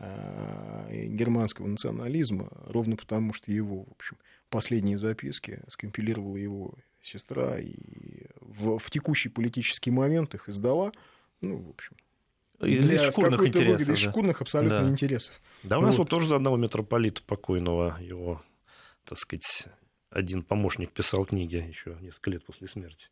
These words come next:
Speaker 3: Такое у нас тоже, к сожалению, бывает.
Speaker 2: Люди во многом похожи, да, в своих
Speaker 3: Мгм.
Speaker 2: мотивах.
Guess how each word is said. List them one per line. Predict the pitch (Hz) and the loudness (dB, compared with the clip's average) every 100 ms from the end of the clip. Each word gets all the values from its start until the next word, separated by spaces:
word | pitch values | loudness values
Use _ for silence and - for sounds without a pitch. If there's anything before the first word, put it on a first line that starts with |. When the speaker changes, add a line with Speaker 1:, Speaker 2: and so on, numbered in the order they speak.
| _ - - - _ _ _ _ _ _ _ _ - - _ _ - 82 - | _ -20 -20 -20 _ _ _ _ _ _ _ _ -20 -20 _ _ -20 -20 -4
Speaker 3:
Такое | 123 - 90 | -2 0 -2
у | |
нас | 107 | -2
тоже, | - 107 | -2 0
к | - | 0
сожалению, | 98 98 95 87 87 | 0 2 0 -2 -6
бывает. | 90 90 82 165 | -8 -8 -2 2
Speaker 2:
Люди | 180 131 127 | 2 4 2
во | 117 117 113 131 | 0 0 0 0
многом | 131 110 107 | -2 -4 -4
похожи, | 127 - 104 104 | -4 -2 -4 -4
да, | 104 98 110 | -4 -4 -8
в | - | 0
своих | 107 104 | 0 2
Speaker 3:
Мгм. | 110 | 0
Speaker 2:
мотивах. | 104 104 107 - | 0 -2 -4 -8